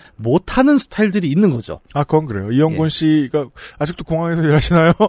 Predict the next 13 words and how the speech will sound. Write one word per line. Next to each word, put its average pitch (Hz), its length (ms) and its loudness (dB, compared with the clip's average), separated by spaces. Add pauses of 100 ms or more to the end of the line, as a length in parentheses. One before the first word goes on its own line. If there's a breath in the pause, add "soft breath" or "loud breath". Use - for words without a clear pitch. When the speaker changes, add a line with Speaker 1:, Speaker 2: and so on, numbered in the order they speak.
(120)
Speaker 2:
<laughs> - 200 -2
어, 151 360 -2
뭐 170 220 -2
힘들 208 240 -6
수도 - 160 -10
있겠죠. - 300 -12
Speaker 1:
네. 104 160 -8 (280 soft breath)
Speaker 2:
네, 107 280 -10
에디터가, 185 640 0
어, 160 260 -2
유명한 196 400 -2
짤 202 160 0
하나 165 200 -2